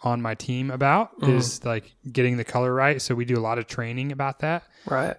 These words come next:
Speaker 1: Um, I really have, you know, dived deep into them with how we get it right in camera. So, but, you know, there's still situations where you're in the green room or whatever that's just, like, difficult. So,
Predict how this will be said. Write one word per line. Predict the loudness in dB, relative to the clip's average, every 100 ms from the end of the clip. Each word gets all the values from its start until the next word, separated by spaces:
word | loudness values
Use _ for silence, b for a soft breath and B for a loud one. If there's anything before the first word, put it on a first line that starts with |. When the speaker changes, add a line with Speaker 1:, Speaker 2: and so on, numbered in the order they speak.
| -8
Speaker 1:
Um, | -8 -6 -8
I | -4
really | -2 0 0 0 -4 -10 _ -6
have, | -2 -2 -4 -8 -16 _ _ _
you | -6 -6
know, | -6
dived | -2 0 0 0
deep | -2 -2
into | -2 -4 -6
them | -4 -4 -4
with | -4 -6 -10 -20 _ _ _ _
how | 0 2
we | 2
get | 4 2
it | 2
right | 2 0 2
in | 0 0
camera. | -2 -2 0 0 0
So, | 0 2 0 B B B B B
but, | 6 6 6 2
you | 6
know, | 8
there's | 6
still | 6 4
situations | 4 -2 2 2 4 0 2
where | 0 0
you're | -2 0
in | 0
the | 0
green | 2 4 4 2
room | -2 -2 -4 -4
or | -4
whatever | -2 0 0 0 0 -2
that's | -4 -8
just, | -6 -6 -4
like, | -6 -6 _
difficult. | 0 0 -4 -6
So, | 2 4